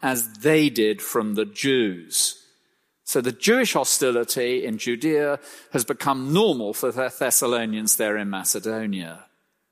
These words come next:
They experienced the same thing from their own countrymen who are Gentiles.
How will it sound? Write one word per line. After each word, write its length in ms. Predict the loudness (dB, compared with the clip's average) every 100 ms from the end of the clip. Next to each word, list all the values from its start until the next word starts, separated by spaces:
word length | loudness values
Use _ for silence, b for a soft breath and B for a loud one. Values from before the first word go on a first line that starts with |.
| _
They 120 | 0
experienced 500 | 2 0 0 0 0
the 80 | 2
same 300 | 2 0 -4
thing 400 | -6 -8 -6 -8 -14 -4
from 180 | 0
their 160 | 2 2
own 220 | 2 0
countrymen 720 | -4 -6 -6 -4 -4 -6 -14 -20 _ _ _ _ _ _ _ _ _ _
who 100 | 0
are 80 | 0
Gentiles. 920 | 0 -2 -2 -6 -8 -8 -8 -6 -6